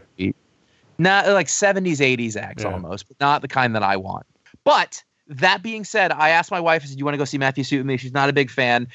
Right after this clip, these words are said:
Speaker 2: I should point out that I think that Matthew Sweet's Girlfriend, the song, not the album, while the album is great, probably his best album.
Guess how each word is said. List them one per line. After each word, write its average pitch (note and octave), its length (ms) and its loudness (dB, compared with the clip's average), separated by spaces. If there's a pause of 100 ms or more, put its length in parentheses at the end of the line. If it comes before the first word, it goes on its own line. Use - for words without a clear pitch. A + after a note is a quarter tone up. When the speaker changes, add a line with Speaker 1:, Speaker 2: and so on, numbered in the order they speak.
Speaker 2:
I - 100 0
should C#3+ 200 0
point E3 200 2
out C#3+ 140 4
that B2+ 100 0
I C3+ 120 2
think C#3 200 -2
that B2+ 200 0
Matthew C3+ 260 0
Sweet's B2 200 -4
Girlfriend, B2 500 2
the G#2+ 80 -2
song, D#3 420 2
not C3 180 2
the D3 120 -2
album, C#3+ 240 2
while A#2+ 100 2
the C3+ 100 0
album C#3 300 2
is D#3 200 -4
great, E3 420 0 (480)
probably D#3+ 260 2
his C3+ 120 0
best C#3+ 260 2
album. A2 340 2